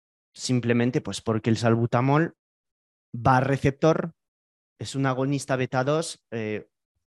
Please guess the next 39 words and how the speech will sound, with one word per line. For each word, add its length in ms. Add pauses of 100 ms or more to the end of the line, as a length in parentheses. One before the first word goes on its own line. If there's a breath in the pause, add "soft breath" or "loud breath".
(160)
para 160
los 180
principiantes 600
que 80
están 220
aquí 240
o 60
la 100
gente 200
que 80
no 120
sabe 420
lo, 320
lo 380
que 80
no 100
entiende 240
lo 80
que 120
quiero 200
decir, 400 (720 soft breath)
a 80
nivel 300
pulmonar 500
tenemos 340
receptores, 1000 (320)
a 80
nivel 240
de 120
todos 300
los 140
tejidos, 640 (420)
y 120
en 80
este 220
caso 260
a 40
nivel 280
pulmonar 640